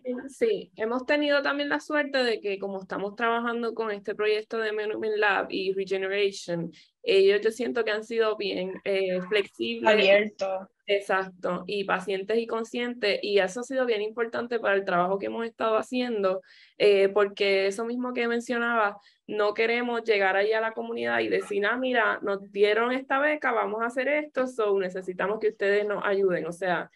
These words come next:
Speaker 1: queríamos llegar
Speaker 2: Claro.
Speaker 1: y realmente hacer un trabajo que la comunidad pudiera apreciar, que les fuera importante a ellos también. Así que eso re-, requiere tiempo, requiere desarrollar lazos de confianza con, con la comunidad y de participación.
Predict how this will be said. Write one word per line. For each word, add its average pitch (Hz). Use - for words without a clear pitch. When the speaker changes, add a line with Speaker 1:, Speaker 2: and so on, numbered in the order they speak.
Speaker 1:
queríamos 208
llegar 254
Speaker 2:
Claro. 262
Speaker 1:
y 254
realmente 240
hacer 196
un 208
trabajo 247
que 208
la 185
comunidad 185
pudiera 208
apreciar, 208
que 202
les 190
fuera 190
importante 202
a 196
ellos 202
también. 214
Así 202
que 190
eso 214
re-, 240
requiere 202
tiempo, 240
requiere 202
desarrollar 208
lazos 196
de 202
confianza 196
con, 190
con 190
la 180
comunidad 180
y 214
de 196
participación. 185